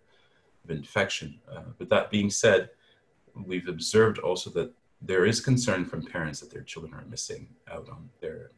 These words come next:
their immunization, and there, there's demand for that as well. There's potential vaccine wastage, as you know, the, the multi-dose, uh, policy, where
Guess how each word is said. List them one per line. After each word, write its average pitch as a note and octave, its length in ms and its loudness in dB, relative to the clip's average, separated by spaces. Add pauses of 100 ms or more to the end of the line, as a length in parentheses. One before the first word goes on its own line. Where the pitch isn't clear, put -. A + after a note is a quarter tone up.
(140)
their E2+ 140 -4
immunization, D#2 680 -8
and D#2+ 120 -10
there, D#2 240 -12 (200)
there's D#2+ 280 -10
demand F#2 520 -4
for - 120 -10
that - 200 -6
as - 220 -12
well. - 320 -8 (960)
There's A#2+ 200 6
potential C3 460 6
vaccine A2 440 4
wastage, B2+ 460 4
as F#2+ 420 0
you F#2+ 60 -8
know, F2 180 -4
the, F#2 160 -6 (280)
the - 60 -8
multi-dose, F#2 800 -4 (140)
uh, D#2 100 -10
policy, F#2 840 -4 (120)
where D#2 440 -4